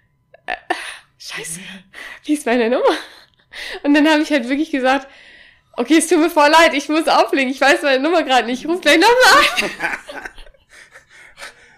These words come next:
Speaker 2: Sehen die dich, die sehen doch deine Nummer, wenn man anruft, oder?
Speaker 1: Ich weiß auch nicht, aber ich hab dann halt wirklich gesagt, "Ich ruf gleich noch mal an, weil ich meine Nummer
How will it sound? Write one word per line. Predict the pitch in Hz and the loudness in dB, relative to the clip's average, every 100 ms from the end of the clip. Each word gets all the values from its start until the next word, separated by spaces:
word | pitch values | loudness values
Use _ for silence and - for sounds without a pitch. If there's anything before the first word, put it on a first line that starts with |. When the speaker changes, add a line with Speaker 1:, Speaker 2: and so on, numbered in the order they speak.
| _ | _
Speaker 2:
Sehen | - - - 285 | -6 -2 0 0
die | - | -2
dich, | 190 - - | -6 -6 -12
die | 160 | -12
sehen | 156 247 311 | -6 -2 0
doch | 233 | 2
deine | 196 180 180 | 2 2 2
Nummer, | 175 165 | 0 0
wenn | 151 | 0
man | 147 139 143 | 0 -2 -4
anruft, | 135 139 185 | -10 -8 -8
oder? | 220 277 - - - | 2 2 0 -10 2
Speaker 1:
Ich | 392 381 | 2 6
weiß | 494 403 - 508 | 4 4 4 4
auch | 587 571 480 415 | 6 4 4 2
nicht, | - 254 | 2 -2
aber | 320 330 - - - - | 0 0 -4 -8 -6 -4
ich | 311 - | -4 -2
hab | 294 294 | -2 -2
dann | 294 294 | -2 2
halt | 294 277 | 2 0
wirklich | 269 269 | -6 -6
gesagt, | - 294 269 269 - | -12 -4 -4 -4 -12
"Ich | |
ruf | 269 - | -10 -4
gleich | 277 285 | -4 -2
noch | 277 | -4
mal | 277 269 | -2 -2
an, | 320 | -2
weil | 294 | -4
ich | 320 | -4
meine | 277 285 | -2 -2
Nummer | 277 | -2